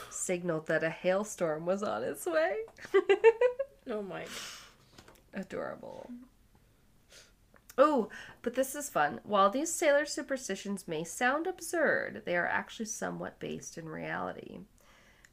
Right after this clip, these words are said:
Speaker 1: Due to their sensitive inner ears, cats are able to detect changes in weather more acutely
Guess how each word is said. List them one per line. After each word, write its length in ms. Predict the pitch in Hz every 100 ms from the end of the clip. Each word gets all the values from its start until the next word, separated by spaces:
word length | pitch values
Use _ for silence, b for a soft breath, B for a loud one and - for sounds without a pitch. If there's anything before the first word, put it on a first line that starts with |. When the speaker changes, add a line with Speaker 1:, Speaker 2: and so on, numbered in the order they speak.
| _
Speaker 1:
Due 200 | - 240
to 160 | 247 330
their 180 | 349 359
sensitive 640 | - 214 214 220 220 214
inner 340 | 190 170 170
ears, 540 | - 226 175 156 196 -
cats 420 | - 214 254 269
are 100 | 269
able 260 | 185 170 175
to 160 | -
detect 500 | 175 175 - 175 -
changes 540 | - 190 190 190 160 156
in 160 | 170
weather 380 | 170 202 175 156
more 240 | 160 175 156
acutely 600 | - - 247 233 196